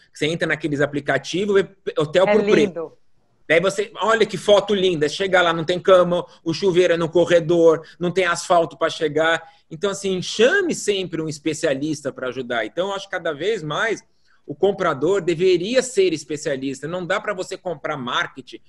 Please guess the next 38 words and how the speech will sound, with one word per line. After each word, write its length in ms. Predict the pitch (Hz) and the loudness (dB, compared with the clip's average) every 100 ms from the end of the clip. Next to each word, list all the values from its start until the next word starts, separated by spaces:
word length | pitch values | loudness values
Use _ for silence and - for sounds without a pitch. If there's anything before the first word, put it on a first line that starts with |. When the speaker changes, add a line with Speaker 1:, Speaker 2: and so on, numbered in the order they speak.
| _ _ | _ _
Speaker 1:
seja 240 | - 156 | -8 -6
o 60 | 156 | -6
que 120 | 156 | -8
for, 280 | - 196 214 | -6 -2 0
não 80 | 208 | -2
entendendo 400 | 196 180 170 185 | -2 -4 -2 -4
de 120 | 151 | -4
marketing. 520 | 131 156 165 - 147 - _ - | -4 -2 -4 -8 -18 -18 _ -10
Não 120 | 160 | -4
dá 100 | 175 | -2
pra 100 | 220 | -2
você 120 | - | -4
comprar 360 | 214 190 175 170 | -6 -4 -4 -2
T 140 | - | 0
I, 460 | 151 143 220 208 - _ _ | 0 -2 -4 -6 -10 _ _
hoje 220 | - 170 | -4 -2
em 100 | 165 | -4
dia, 420 | 131 196 240 165 - | -6 -2 -2 -2 -6
não 120 | 196 | -6
entendendo 480 | 214 226 202 190 226 | -4 -4 -2 -2 -4
de 80 | - | -6
tecnologia. 720 | 196 202 185 170 127 156 196 | -8 -6 -4 -4 -6 -4 -4
Não, 300 | 180 247 220 | -2 -6 -6
não 140 | 160 226 | -6 -4
existe 600 | 240 143 220 214 - 110 | -4 -4 -6 -8 -10 -12
isso. 180 | 104 | -12
Isso 140 | 127 147 | -10 -6
aí 140 | 165 | -4
é, 180 | 208 - - _ _ | -4 -6 -14 _ _
é 80 | - | -10
tão 300 | 139 190 247 | -2 2 2
absurdo, 800 | 233 196 - - 196 247 156 143 | 2 -2 -8 -4 -2 0 0 -4
porque 300 | 147 165 190 | -4 -8 -6
não 140 | 202 240 | -4 -4
existe. 640 | 180 165 233 226 - 143 | -4 -6 -8 -8 -4 -2
É, 600 | 143 151 147 139 135 113 _ - - - | -2 0 2 2 2 -2 _ -20 -10 -4
é, 540 | 156 151 143 139 | -2 0 -2 -4
eu, 60 | 143 | -6